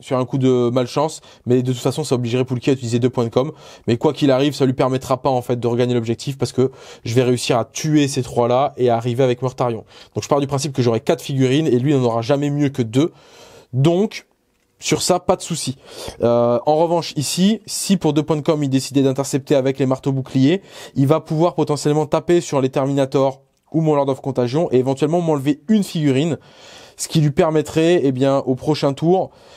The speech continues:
de, bah, de m'enlever, enfin, de, à la, à la fin de mon tour, de m'enlever cet objectif-là, puisqu'il aurait deux figurines, trois figurines avec, euh, celle-ci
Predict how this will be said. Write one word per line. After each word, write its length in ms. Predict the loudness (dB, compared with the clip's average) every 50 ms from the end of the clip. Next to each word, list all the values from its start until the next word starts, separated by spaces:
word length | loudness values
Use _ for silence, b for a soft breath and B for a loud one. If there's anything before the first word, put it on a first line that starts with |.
| B B -8
de, 1080 | 0 2 4 4 4 4 4 4 4 4 4 2 2 2 2 2 2 4 4 2 2
bah, 140 | 2 0 0
de 100 | 0 2
m'enlever, 300 | 0 0 0 -2 -4 -6 -6 -12 -12 -10 -10
enfin, 160 | -4 -4 -2
de, 140 | -2 -2 -4 -4 -6 -8 -8 -2
à 80 | 0 0
la, 80 | 2
à 140 | 2 2 2
la 100 | 2 0
fin 140 | 0 -2 -2
de 40 | -2
mon 120 | -2 -2
tour, 160 | -2 -2 -2
de 60 | -2 0
m'enlever 360 | 0 0 0 2 2 0 0
cet 160 | 0 -2 -2
objectif-là, 640 | -2 -2 -2 -6 -6 -8 -8 -2 -2 -2 -2 -2 _ _ b b b b b b
puisqu'il 320 | -10 -10 -6 -2 0 2 2
aurait 300 | 2 2 2 0 0 -4
deux 320 | -10 -10 -8 -2 -2 -2 -2
figurines, 560 | -2 -4 -2 0 0 2 2 0 0 -4 -6 B B B B B -10
trois 200 | -2 -2 -2 -2
figurines 380 | -2 -2 0 2 2 2 2
avec, 260 | 2 2 0 0 0 0
euh, 160 | 0 2 0
celle-ci 500 | 0 -2 -4 -4 -4 -6 -6 -6 -6